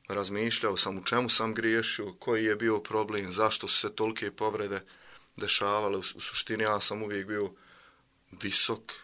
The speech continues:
duge poluge, slaba mišićna struktura, nedovoljno razvijena. Onaj, puno sam trenirao, što, što su velike greške. Ljudi inače misli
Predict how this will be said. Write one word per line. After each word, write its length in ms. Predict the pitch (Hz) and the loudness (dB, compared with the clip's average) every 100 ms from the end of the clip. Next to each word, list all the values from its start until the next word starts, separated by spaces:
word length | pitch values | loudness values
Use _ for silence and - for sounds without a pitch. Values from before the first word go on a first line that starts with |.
| - - | -20 -16
duge 300 | 98 98 104 | -10 -4 -4
poluge, 580 | - 104 104 104 101 98 - _ _ _ _ _ _ | -2 -2 -2 -2 -2 -4 -6 _ _ _ _ _ _
slaba 460 | - - 101 101 98 | 0 2 2 -2 -4
mišićna 600 | 95 92 - 90 - 90 | -2 0 0 0 0 0
struktura, 680 | - - - 98 101 104 95 - - _ - | -4 -6 -10 -10 -6 -4 -4 -8 -20 _ -14
nedovoljno 600 | 98 101 95 95 92 92 | -8 -6 -6 -8 -8 -6
razvijena. 560 | 92 98 95 104 101 - - - - - - - | -4 -4 -4 -4 -6 -8 -16 -18 -10 -8 -8 -10
Onaj, 560 | 92 95 95 92 87 - | -12 -10 -12 -10 -12 -8
puno 260 | 131 127 123 | -4 2 8
sam 260 | - 117 | 8 6
trenirao, 600 | 113 117 117 117 117 110 | 0 0 0 0 2 2
što, 240 | 98 - 101 | 2 0 2
što 200 | - 95 | 2 4
su 160 | - | 4
velike 360 | 101 113 107 107 | 4 0 -2 -4
greške. 380 | 107 113 - 104 | -2 0 0 -2
Ljudi 320 | 107 113 113 | -4 -4 -4
inače 360 | 113 107 - 107 | -4 -4 -4 -2
misli 420 | 113 - 107 | 6 6 4